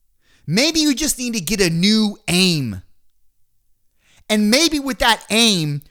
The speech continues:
you feel emotions of inspiration and drive and invigoration that you haven't felt for a long time. So maybe your aim's a little off. Or maybe you just haven't had a new aim yet.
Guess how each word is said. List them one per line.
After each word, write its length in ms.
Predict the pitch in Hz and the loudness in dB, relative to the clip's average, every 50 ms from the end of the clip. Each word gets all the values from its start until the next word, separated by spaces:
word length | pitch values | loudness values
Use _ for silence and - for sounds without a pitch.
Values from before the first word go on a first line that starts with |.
| _ _ _ - | _ _ _ -6
you 240 | 139 156 247 302 294 | 0 2 2 2 2
feel 520 | 262 - - 254 254 247 226 214 202 - _ _ _ _ _ - | -2 -4 -6 -4 0 0 0 0 -2 -6 _ _ _ _ _ -8
emotions 920 | - 202 208 202 190 190 196 220 262 277 - - - 208 185 175 165 143 - | -4 -2 -2 0 2 2 2 2 2 0 -2 -2 -2 -2 -2 -4 -4 -4 -4
of 220 | - 170 170 151 - | -4 -4 -6 -6 -6
inspiration 920 | - 226 226 226 - - - 202 175 160 185 220 254 - - - 214 185 180 | -4 -4 -2 -2 -4 -4 -4 -2 -2 0 0 2 2 2 2 2 0 -2 -4
and 200 | - 160 170 151 | -4 -4 -4 -4
drive 520 | 123 117 147 208 220 226 214 208 190 160 | -4 -2 -2 0 2 2 2 2 2 0
and 120 | 175 175 175 | -2 -4 -4
invigoration 640 | 170 156 139 226 190 185 180 208 233 - - 220 | -4 -2 -2 -4 -4 -2 -2 0 0 0 -2 -2
that 140 | 175 - - | -4 -4 -4
you 120 | 233 294 | -2 -2
haven't 240 | 294 233 190 180 156 | -2 -4 -4 -8 -10
felt 520 | - - - 277 294 240 185 - - - - - - - - | -6 -2 0 2 2 0 0 -2 -6 -12 -12 -14 -16 -16 -12
for 220 | - - 202 226 - | -8 -6 -4 -2 0
a 180 | 196 190 160 - - | 0 0 -2 -4 -6
long 800 | - 127 143 151 160 180 208 233 247 269 254 247 233 214 208 180 185 - - | -2 0 0 2 4 4 6 6 6 4 4 4 2 0 -2 -6 -6 -6 -4
time. 680 | - 196 214 220 214 190 165 143 120 107 95 82 - - _ _ _ _ _ _ _ _ _ _ _ _ _ _ _ _ _ - | 0 0 2 2 2 2 0 0 -2 -6 -8 -12 -14 -20 _ _ _ _ _ _ _ _ _ _ _ _ _ _ _ _ _ 0
So 220 | - - 254 240 | 2 2 2 2
maybe 340 | 208 214 285 320 330 - 285 | 2 2 2 2 2 0 0
your 180 | 254 262 262 - - | 0 0 0 -2 -2
aim's 360 | 214 240 247 254 247 208 180 | 0 0 2 2 0 0 -2
a 60 | 202 | 0
little 280 | 202 208 202 185 - - | 0 0 0 0 -2 -2
off. 600 | - 160 180 180 156 131 101 - - - - - - _ _ _ _ _ _ _ _ _ _ _ _ _ _ _ - - | -2 -2 0 0 0 -2 -6 -8 -12 -18 -20 -20 -20 _ _ _ _ _ _ _ _ _ _ _ _ _ _ _ -12 -4
Or 120 | - 208 196 | 0 0 2
maybe 300 | 185 202 254 302 269 254 | 4 4 4 4 2 2
you 120 | 247 247 | 2 2
just 220 | 196 240 247 - - | 2 0 0 0 0
haven't 400 | - - 226 233 240 220 240 202 | 0 2 2 0 0 0 -2 -6
had 320 | 156 175 202 196 185 180 | -4 -2 0 0 0 0
a 100 | 165 151 | -2 -2
new 320 | 143 147 175 202 202 214 - - | -2 -2 0 0 -2 -2 -4 -4
aim 280 | 180 180 180 170 156 127 | -2 -2 -2 -2 -4 -6
yet. 480 | 117 127 165 170 127 107 - - - | -4 0 0 0 0 -2 -4 -8 -8